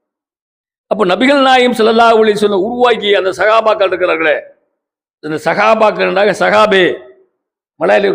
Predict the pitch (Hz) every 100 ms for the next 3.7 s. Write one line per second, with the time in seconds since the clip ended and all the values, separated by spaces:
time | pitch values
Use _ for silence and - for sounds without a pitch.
0 | 202 208 202 202 190 190 202 180 180 196
1 | 196 180 165 175 196 196 180 196 170 147
2 | 107 - _ _ _ _ 214 262 247 240
3 | 214 131 - 240 240 233